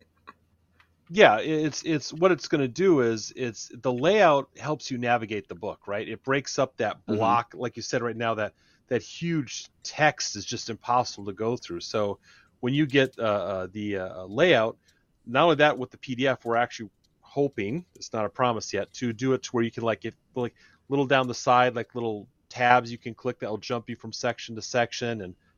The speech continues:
Speaker 1: hyperlink that a little bit, so you can page through the book instead of going,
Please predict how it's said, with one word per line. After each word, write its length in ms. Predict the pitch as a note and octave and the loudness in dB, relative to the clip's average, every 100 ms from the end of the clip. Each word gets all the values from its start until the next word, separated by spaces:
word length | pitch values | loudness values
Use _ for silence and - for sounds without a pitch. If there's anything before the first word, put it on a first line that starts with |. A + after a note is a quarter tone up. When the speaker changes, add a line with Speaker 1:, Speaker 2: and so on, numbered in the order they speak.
| _ | _
Speaker 1:
hyperlink 460 | C3 B2+ A#2+ A#2+ A2+ | 2 4 0 -2 -2
that 100 | A#2 | -2
a 20 | |
little 140 | A2+ | 0
bit, 60 | A#2 | -4
so 140 | - | -4
you 60 | C#3 | -4
can 220 | - A2+ - _ | -2 -6 -10 _
page 360 | D3 C#3 - | 0 0 -2
through 100 | C3 | -6
the 60 | A#2 | -6
book 280 | A2 C#3 A#2 | -2 -2 -2
instead 240 | - A#2+ | -8 -8
of 80 | A2 | 0
going, 320 | A#2 A2+ G#2 | 0 0 -2